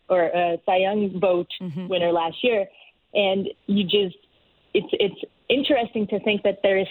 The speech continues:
Speaker 1: still development to be had here. There, there's still growth for Alek Manoah. And so what will that do, or what would that do, uh, for him to, to get the nod, to, to get that honor?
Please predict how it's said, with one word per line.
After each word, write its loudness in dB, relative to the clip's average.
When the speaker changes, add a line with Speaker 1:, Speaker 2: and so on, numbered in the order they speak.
Speaker 1:
still 2
development -2
to -6
be -2
had -2
here. -2
There, 0
there's 0
still 2
growth 0
for 0
Alek -2
Manoah. 0
And 0
so 2
what 0
will 2
that -2
do, -6
or -4
what 0
would 0
that -6
do, -6
uh, -6
for 0
him -4
to, 0
to 0
get 0
the 2
nod, -2
to, -2
to -2
get 0
that 0
honor? -4